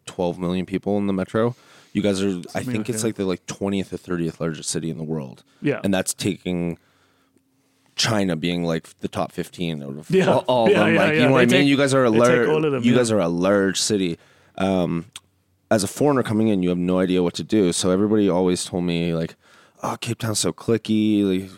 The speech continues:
Speaker 1: all this." And I was like, "Cape Town's so easy 'cause I can figure out what to do." You know what I
Speaker 2: Cape
Speaker 1: mean?
Speaker 2: Town is very well built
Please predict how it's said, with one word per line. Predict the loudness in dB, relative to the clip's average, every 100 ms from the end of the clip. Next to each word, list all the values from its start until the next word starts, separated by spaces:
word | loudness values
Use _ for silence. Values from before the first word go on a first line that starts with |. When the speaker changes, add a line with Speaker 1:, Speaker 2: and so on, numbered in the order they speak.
| -20 -20 -20 _ -10
Speaker 1:
all | -4 -2
this." | -2 -4
And | -4
I |
was | -4
like, | -6 -4
"Cape | -2
Town's | -2 -2
so | 0
easy | 2 4 2 0
'cause | -4
I | -6
can | -6
figure | -2 2
out |
what | 2 0
to | -2
do." | 0 0 -2 _ -14
You | -6
know | -2
what | 0
I |
Speaker 2:
Cape | 0
Speaker 1:
mean? | 2
Speaker 2:
Town | 0 0
is | -2
very | -4 -2 0 0
well | 0 0 -2
built | -2 -2 -2